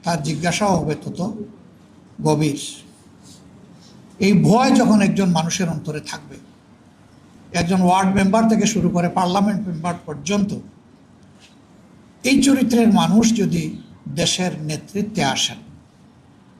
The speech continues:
তাহলে আলহামদুলিল্লাহ আমরা যে মানবিক সমাজ আশা করি, সেই সমাজ প্রতিষ্ঠিত হওয়া সম্ভব। এর বাইরে গিয়ে জ্ঞান, বিজ্ঞান,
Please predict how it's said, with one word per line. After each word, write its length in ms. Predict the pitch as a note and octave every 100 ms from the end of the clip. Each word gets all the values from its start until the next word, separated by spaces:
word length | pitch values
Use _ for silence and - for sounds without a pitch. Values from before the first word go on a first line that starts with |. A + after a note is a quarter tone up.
| _ - -
তাহলে 340 | D#3+ G3 G#3+
আলহামদুলিল্লাহ 840 | G#3+ D#3 F#3 F#3+ F3+ D#3+ D3 D#3 -
আমরা 280 | E3+ F#3 F#3+
যে 140 | E3+
মানবিক 560 | E3 D3 D#3 E3 A3 A3+
সমাজ 340 | - D3+ D3
আশা 220 | C3+ - B2+
করি, 340 | - - G#3+ A3 - - - _ - - -
সেই 280 | - E3+ E3+
সমাজ 400 | E3 D#3 F3 -
প্রতিষ্ঠিত 520 | D3+ - - - C#3+
হওয়া 220 | B2+ B2+
সম্ভব। 460 | - - - - - - - - - - - - - - F4+ - - - - C#4+ - - - - - - - - - - - - - - - - - - - - -
এর 160 | A#3+
বাইরে 400 | F#3+ G3+ A3 C#4
গিয়ে 300 | - - - - - - - - - - - - - - - - - - - - - - D3+
জ্ঞান, 460 | F3 F#3 G#3 G3
বিজ্ঞান, 500 | F3 D3 F3 F3 G#3+